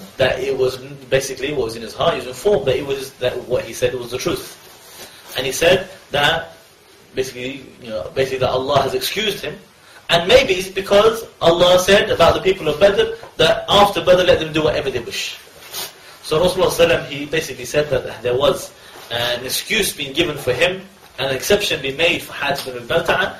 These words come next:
and he said maybe the exception was given to him because he was from the people of Badr. Okay, this is what he said. So, in other words, he, uh, said to Umar, basically, not to make the takfir. He was not considered to be kafir. He was saved from that takfir,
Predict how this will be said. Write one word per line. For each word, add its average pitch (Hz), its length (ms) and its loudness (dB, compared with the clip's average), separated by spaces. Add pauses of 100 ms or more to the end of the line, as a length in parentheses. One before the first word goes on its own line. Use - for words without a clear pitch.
(480)
and 165 320 0
he - 60 -8
said 196 200 2
maybe 262 260 2
the 196 100 6
exception 190 320 -2
was 175 100 -6
given 175 180 -2
to - 80 -10
him 156 120 -10
because 170 340 2
he 156 80 -4
was 143 80 -8
from 139 120 -10
the 131 60 -8
people 131 220 -4
of 123 80 2
Badr. - 200 0 (480)
Okay, 147 160 -10
this 147 160 -12
is 123 180 -8 (260)
what 110 80 -12
he 101 60 -14
said. - 180 -14 (960)
So, - 380 2 (500)
in 190 120 6
other 233 180 8
words, 202 160 6
he, 202 440 -4 (360)
uh, 143 160 0
said 196 260 4
to 160 80 0
Umar, 175 480 2 (120)
basically, 147 680 -2
not 165 180 0
to 147 100 -8
make 135 200 -6
the 123 60 -18
takfir. 170 460 -6
He 127 80 -8
was 127 120 -4
not - 100 4
considered 127 300 -8
to - 100 -14
be 120 120 -12
kafir. 165 420 -4 (320)
He 127 80 -4
was - 160 -2
saved 139 240 -4
from 120 100 -12
that - 160 -10
takfir, 180 420 -6